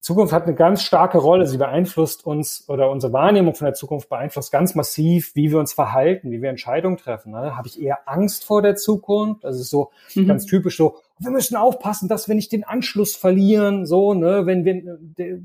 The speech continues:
Speaker 1: die anderen machen uns platt, so weiter, ne, da wird die Zukunft als Druckmittel benutzt, so, ne, als Anpeitscher.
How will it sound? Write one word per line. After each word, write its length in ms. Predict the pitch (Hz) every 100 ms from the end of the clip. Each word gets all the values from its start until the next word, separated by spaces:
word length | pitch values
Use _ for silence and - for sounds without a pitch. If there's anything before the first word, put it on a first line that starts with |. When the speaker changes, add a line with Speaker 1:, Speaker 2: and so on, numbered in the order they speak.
| -
Speaker 1:
die 60 | -
anderen 260 | 190 202 190
machen 260 | 185 185
uns 180 | 190 185
platt, 280 | 175 202 -
so 140 | 185
weiter, 260 | 185 190 185
ne, 140 | 165
da 120 | 151
wird 140 | 139 143
die 120 | 135
Zukunft 360 | - 180 170 -
als 240 | 123 123
Druckmittel 600 | 127 180 202 214 202 208
benutzt, 540 | 202 196 208 - -
so, 220 | - 208 202
ne, 220 | 156 143
als 260 | 127 -
Anpeitscher. 800 | 143 175 190 185 196 196 208 214